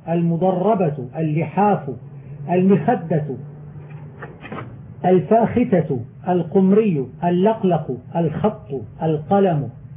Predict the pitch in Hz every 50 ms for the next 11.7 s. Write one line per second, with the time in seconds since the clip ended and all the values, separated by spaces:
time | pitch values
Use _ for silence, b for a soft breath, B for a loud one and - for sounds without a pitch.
0 | B B B B B B B - 170 175 170 175 180 190 185 151 202 214 220 208
1 | 185 - 131 113 - - - 160 160 147 143 - - 214 208 185 208 190 165 139
2 | 117 - - - - - - 156 151 147 - 180 170 - - 202 214 208 202 160
3 | 147 139 - - - - 151 147 - - - 180 170 165 165 151 185 214 214 208
4 | 196 202 - 135 117 - - - 160 160 147 - - 202 220 233 - - - 175
5 | 160 143 135 120 110 - B B B B B B B 165 170 170 - - 202 226
6 | 185 180 135 151 147 - - 131 - - - - 160 165 165 165 165 165 - -
7 | 185 156 147 143 214 220 202 170 147 - 131 120 113 - - - 160 147 - -
8 | - - 214 214 - 180 156 - - 123 110 - - - - 156 156 156 135 -
9 | - 196 214 220 208 151 120 127 120 - - - B B B B B B B B
10 | - 160 151 - - - 247 226 - 202 202 175 147 - 139 113 - - - -
11 | 165 165 165 156 151 160 196 220 196 156 143 160 180 151